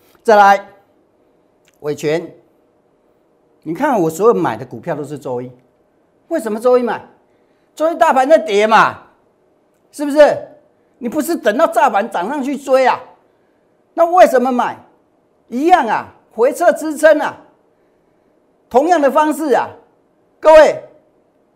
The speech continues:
昨天我有没有告诉你，伟权链短线离场波段减码，剩下的也不会亏了，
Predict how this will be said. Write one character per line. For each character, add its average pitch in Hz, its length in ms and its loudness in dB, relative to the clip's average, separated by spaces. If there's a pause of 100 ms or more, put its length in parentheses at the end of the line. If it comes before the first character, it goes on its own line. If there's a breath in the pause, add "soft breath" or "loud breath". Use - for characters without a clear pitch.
(760)
昨 285 160 4
天 320 180 6
我 269 60 6
有 269 60 4
没 240 80 4
有 233 80 2
告 247 180 4
诉 233 160 0
你， 151 260 -2 (1160)
伟 160 160 -4
权 165 180 -2
链 190 320 2
短 143 160 -2
线 139 380 -6
离 135 160 -6
场 120 200 -8
波 165 160 -6
段 160 180 -4
减 - 180 -8
码， 123 180 -10
剩 151 220 -8
下 147 160 -4
的 107 200 -14 (640)
也 139 120 -10
不 135 100 -10
会 156 140 -4
亏 143 220 -8
了， 113 120 -10